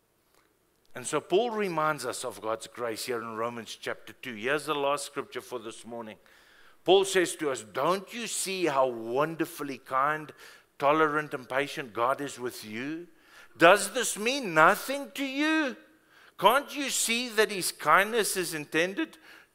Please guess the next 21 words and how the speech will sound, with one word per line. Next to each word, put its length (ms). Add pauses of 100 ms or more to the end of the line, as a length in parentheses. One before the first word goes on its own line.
to 120 (160)
turn 380
you 140
from 400
your 200
sin?" 640 (1900)
Another 400
translation 840
says, 400 (120)
"It's 340
the 180
goodness 840
of 220
God 460 (480)
that 180
leads 380
to 100
repentance." 1040 (440)
Not 280
God's 360
judgment, 760